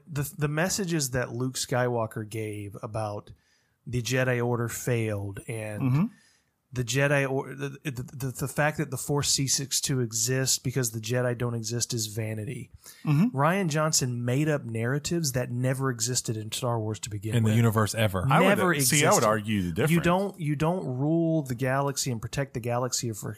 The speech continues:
Speaker 1: a thousand years
Speaker 3: And then just be
Speaker 1: and
Speaker 3: done.
Speaker 1: then call The Last thirty years
Speaker 3: Yeah.
Speaker 2: Mm-hmm.
Speaker 1: the overall arching
Speaker 2: But,
Speaker 1: of failure.
Speaker 2: but is
Speaker 1: Because
Speaker 2: that
Speaker 1: you
Speaker 2: not a
Speaker 1: cannot
Speaker 2: theme?
Speaker 1: say
Speaker 2: I mean, you could say you don't like the theme. That's fine. But to me,
Speaker 1: No, it's factually inaccurate.
Speaker 2: <laughs> to me, no. It, it's like this thing of, like, "Hey,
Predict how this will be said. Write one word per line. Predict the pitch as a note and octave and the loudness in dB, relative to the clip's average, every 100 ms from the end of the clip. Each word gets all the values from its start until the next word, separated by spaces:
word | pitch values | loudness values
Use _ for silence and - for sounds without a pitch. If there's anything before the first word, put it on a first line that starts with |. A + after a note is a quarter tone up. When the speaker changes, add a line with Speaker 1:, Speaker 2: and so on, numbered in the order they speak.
| - | -10
Speaker 1:
a | A#2+ | -8
thousand | - A#2 A#2+ A2+ A2 | -4 -2 0 -2 -6
years | G#2 G#2+ A#2+ C3+ | -8 -6 -2 2
Speaker 3:
And | A2 | 4
then | A2+ | 6
just | G#2+ A2 | 4 2
be | |
Speaker 1:
and | - | 2
Speaker 3:
done. | G#2 | 4
Speaker 1:
then | F#2+ F2+ | 4 0
call | - C#3+ | 0 0
The | B2+ B2+ | 0 -2
Last | C3 B2+ - | 0 0 -2
thirty | C#3+ D#3 | -2 -2
years | C#3 A#2+ A2+ G#2+ G#2+ | -2 -2 -2 -4 2
Speaker 3:
Yeah. | F#2+ | 2
Speaker 2:
Mm-hmm. | E2+ C3 G#2 F#2 A2+ | 2 0 0 0 -2
Speaker 1:
the | B2 | -4
overall | C3 C3 B2+ A#2+ A2+ A#2 C3 | -2 -2 0 -2 0 -2 2
arching | B2+ D3 | 4 6
Speaker 2:
But, | C#3 G#2+ | 6 4
Speaker 1:
of | - | -4
failure. | - C#3 C3 A#2 B2 | -2 0 2 0 2
Speaker 2:
but | C#3 C#3 | 4 6
is | D3+ | 4
Speaker 1:
Because | D3+ | 6
Speaker 2:
that | C#3+ | 6
Speaker 1:
you | C3+ | 8
Speaker 2:
not | C#3 | 6
a | |
Speaker 1:
cannot | C#3+ B2 - | 6 4 4
Speaker 2:
theme? | C#3 F#3 D3 | 4 2 -2
Speaker 1:
say | C3 - | -10 -2
Speaker 2:
I | D3 | 4
mean, | D#3 D3+ | 4 6
you | G#3 | 4
could | G#3 | 2
say | D#3 C3 | 4 4
you | A#2 | 4
don't | A2+ | 4
like | A2 F2+ | 2 0
the | A2 | 0
theme. | A#2+ | 2
That's | G2+ F#2+ | 2 2
fine. | B2+ C3+ G2+ E2+ | 2 2 2 2
But | G2 - | 0 2
to | |
me, | G#2 B2 A#2 F#2+ _ _ _ E3+ | 4 4 4 0 _ _ _ -2
Speaker 1:
No, | F3+ | 0
it's | - | 0
factually | F#3 F#3 - C#3 | 0 0 -2 -2
inaccurate. | B2+ D3 - D#3+ C3 E3 | -2 -4 -4 -2 4 4
Speaker 2:
<laughs> | E3 | 2
to | - | 2
me, | D#3 F3+ C3+ | 4 6 6
no. | F3 B2 G#2 | 6 4 2
It, | A#2 | 2
it's | B2 A#2+ B2 - | 0 2 0 2
like | C3 A2 | 0 0
this | A2 | 0
thing | C#3+ C3+ | 2 0
of, | G#2 | 2
like, | G2+ - | 0 0
"Hey, | - D#3 G2+ F2+ | 0 2 4 2